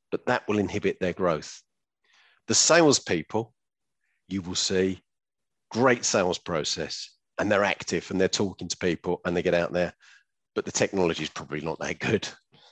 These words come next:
And sometimes even their marketing is not good. You know, you see that blend, you get the financial people, and it's all about, you know, their finances and the, and the financial models that they've created. And when I ask them for stats on the business,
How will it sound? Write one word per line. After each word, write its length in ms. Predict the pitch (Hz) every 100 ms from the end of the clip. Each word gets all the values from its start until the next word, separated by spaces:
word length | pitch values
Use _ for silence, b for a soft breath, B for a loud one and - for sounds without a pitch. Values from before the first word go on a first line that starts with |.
| b -
And 100 | 113
sometimes 420 | - 185 120 107
even 140 | 120 107
their 80 | 107
marketing 420 | 120 120 - 90
is 100 | 80
not 180 | 85 -
good. 160 | 82 -
You 60 | 120
know, 140 | 95 - B B
you 160 | 127
see 460 | 127 - - 156 160
that 280 | 135 117 -
blend, 260 | 131 90 98
you 80 |
get 160 | 113 147
the 80 | -
financial 680 | - 127 117 120 131 - 101
people, 340 | 95 87 - 87
and 60 |
it's 160 | 90 -
all 280 | 135 123 117
about, 460 | 92 110 104 98 - - - B B B _
you 120 | 104
know, 140 | 95 90 -
their 120 | 104
finances 1000 | - 110 101 98 90 90 - - 92 87
and 200 | 98 92
the, 280 | 98 98 101 -
and 160 | 101
the 60 | 92
financial 540 | - 104 98 101 - 92
models 380 | 85 85 85 -
that 140 | 90
they've 200 | 87 78
created. 720 | - - 87 90 - 85 82 - B B B
And 120 | 98
when 100 | 113
I 80 | 113
ask 340 | 113 110 110 -
them 160 | 107
for 180 | 98 -
stats 520 | 95 - 110 104 -
on 100 | 101
the 80 | 92
business, 460 | 85 95 95 92